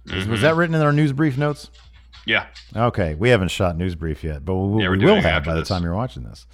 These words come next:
Speaker 2: Yeah.
Speaker 1: I, I think that it might be smart of them to do, if they're gonna do that, if that's the plan, if they can, right? You do Mania June seventh.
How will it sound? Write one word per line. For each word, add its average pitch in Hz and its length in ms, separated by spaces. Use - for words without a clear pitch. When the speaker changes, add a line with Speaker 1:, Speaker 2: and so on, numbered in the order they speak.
Speaker 2:
Yeah. 92 360
Speaker 1:
I, 151 400
I 156 60
think 196 380
that 151 220
it 147 160
might 139 300
be 147 100
smart 147 380
of 127 120
them 139 520
to 131 140
do, 120 260
if 123 180
they're 175 160
gonna 175 220
do 160 180
that, 107 180
if 107 80
that's 123 220
the 113 100
plan, 135 480
if 123 180
they 135 120
can, 110 420
right? 120 320
You 123 160
do 139 160
Mania 156 420
June 131 300
seventh. 104 520